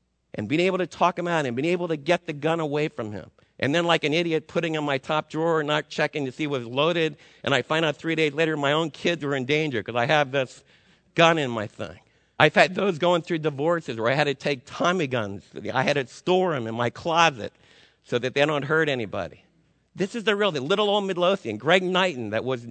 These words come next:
in, went to prison for killing George Rayfield. He was in my office. So I can just say to you, like, I'm not a Marine,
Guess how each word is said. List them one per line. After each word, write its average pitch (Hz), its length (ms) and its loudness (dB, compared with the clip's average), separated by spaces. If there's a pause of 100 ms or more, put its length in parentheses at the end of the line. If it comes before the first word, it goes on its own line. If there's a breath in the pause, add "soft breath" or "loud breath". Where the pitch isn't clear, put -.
in, 127 240 -8
went 156 200 -4
to 156 80 -6
prison 160 400 -8
for 123 140 -10
killing 156 320 -4
George 147 200 -4
Rayfield. 143 420 -4
He 160 120 -2
was 165 160 -2
in 170 80 -4
my 156 160 0
office. 156 520 0 (560 soft breath)
So 127 140 2
I 170 140 8
can 196 140 -2
just 190 180 -4
say 196 160 4
to 196 60 -2
you, 190 200 0
like, 131 200 4
I'm 175 260 2
not 185 220 4
a 165 80 0
Marine, 170 520 -2